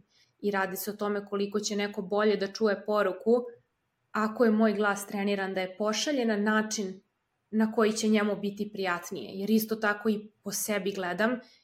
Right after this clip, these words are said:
ja ne mogu da slušam nekoga ko mi ne prija na YouTube-u, sve i da je najpametniji na svetu.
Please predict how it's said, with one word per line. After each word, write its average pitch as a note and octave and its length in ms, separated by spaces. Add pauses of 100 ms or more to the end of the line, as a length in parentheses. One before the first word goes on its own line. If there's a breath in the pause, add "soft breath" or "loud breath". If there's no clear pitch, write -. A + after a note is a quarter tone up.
(120)
ja A3 200
ne G#3 140
mogu G#3 200
da G3 100
slušam G#3 420
nekoga F#3+ 540 (520)
ko A#3 160
mi A3 120
ne G3+ 200
prija G3 240
na F#3 80
YouTube-u, G3+ 600
sve G3+ 280
i - 20
da G3 80
je F#3+ 60
najpametniji F#3+ 720
na F3 120
svetu. - 440